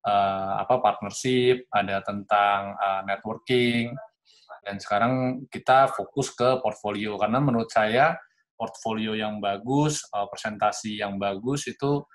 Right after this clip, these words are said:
eh, membuat klien tuh lebih percaya sama kita. Jadi, eh, dua tahun kemarin kita memutuskan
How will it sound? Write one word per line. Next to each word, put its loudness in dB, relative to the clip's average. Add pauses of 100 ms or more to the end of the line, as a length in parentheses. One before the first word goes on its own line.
(360)
eh, 0
membuat -2
klien 2
tuh 0
lebih -10
percaya -2
sama -8
kita. -4
Jadi, -6 (560)
eh, -2 (460)
dua -8
tahun -2
kemarin -2
kita 2
memutuskan -4